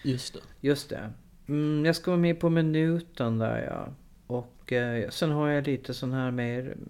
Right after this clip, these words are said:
Speaker 2: intern, eh, jobb, eh, sån här galor och sånt där. Men Viskogens gala den tredje maj på
Speaker 1: Just det.
Speaker 2: Cirkus, ett sånt tillfälle när jag är konferencier.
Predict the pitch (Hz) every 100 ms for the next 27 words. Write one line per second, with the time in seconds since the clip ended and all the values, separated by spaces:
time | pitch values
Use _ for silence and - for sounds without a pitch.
0 | - 135 120 139 135 135 123 110 104 101
1 | 110 - - - - - - - - -
2 | - - - - - - - 123 123 123
3 | 117 120 117 113 104 104 50 50 - 50
4 | 50 - - - - 135 135 120 127 123
5 | 139 143 139 - 135 135 156 190 196 -
6 | 220 226 196 170 170 160 180 190 165 160
7 | 160 143 139 135 151 147 135 135 117 120
8 | 170 208 - 175 - 175 170 156 - 156
9 | 156 185 - 151 139 131 131 131 120 117
10 | 139 - 123 117 117 117